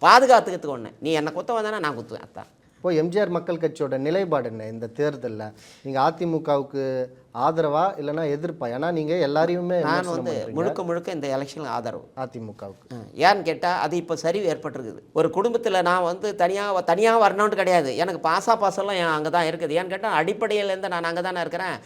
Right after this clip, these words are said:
Speaker 1: ஆனா அது த-, இன்னில இருந்து கட்சி ஆரம்பிச்சதுனால அந்த தவறு நடக்கும். ஜெயலலிதாவா இருக்கும் வந்து யார் இருந்தாலும், ஜெயலலிதா காலத்துல தவறு இருந்தா நானும் நேரடியா சுட்டி காட்டிருக்கிறேன். யாருக்கும் ஜெயலலிதா கிட்ட த-, அந்த கட்சியில் தவறு நடக்குன்னு சுட்டி காட்ட என்ன தவிர தைரியம்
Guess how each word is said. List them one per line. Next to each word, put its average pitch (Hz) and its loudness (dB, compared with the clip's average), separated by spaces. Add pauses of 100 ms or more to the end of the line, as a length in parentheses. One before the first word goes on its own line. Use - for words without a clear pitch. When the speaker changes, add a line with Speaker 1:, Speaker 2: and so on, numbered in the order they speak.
(240)
Speaker 1:
ஆனா 214 2
அது 180 2
த-, - -2
இன்னில 220 4
இருந்து 226 2
கட்சி - 0
ஆரம்பிச்சதுனால 175 -2
அந்த 175 0
தவறு 220 6
நடக்கும். 190 -2
ஜெயலலிதாவா 170 4
இருக்கும் 165 -4
வந்து 170 -6
யார் 165 4
இருந்தாலும், 175 -2
ஜெயலலிதா 175 2
காலத்துல 190 -2
தவறு 170 0
இருந்தா 180 -8
நானும் 165 -2
நேரடியா 170 -2
சுட்டி - -16
காட்டிருக்கிறேன். 120 -8 (300)
யாருக்கும் 185 8
ஜெயலலிதா 180 2
கிட்ட 175 -4
த-, 170 -4
அந்த 156 0
கட்சியில் 165 -4
தவறு 180 4
நடக்குன்னு 165 -2
சுட்டி 165 -8
காட்ட 156 -4
என்ன 160 -2
தவிர 170 0
தைரியம் 180 2